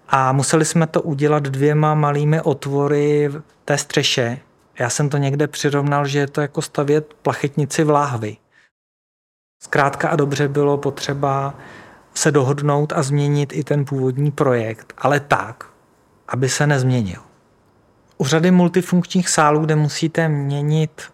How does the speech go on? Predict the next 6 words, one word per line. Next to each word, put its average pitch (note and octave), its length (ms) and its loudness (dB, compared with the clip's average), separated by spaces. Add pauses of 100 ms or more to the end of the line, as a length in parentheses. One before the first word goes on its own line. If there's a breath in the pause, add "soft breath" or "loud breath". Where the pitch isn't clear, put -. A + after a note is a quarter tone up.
(140)
nebo C3+ 240 2
zasouvat D3+ 600 2
hlediště, C3+ 680 -2 (140)
kde C3 140 -2
sedějí B2+ 720 -2
diváci, C3+ 640 -2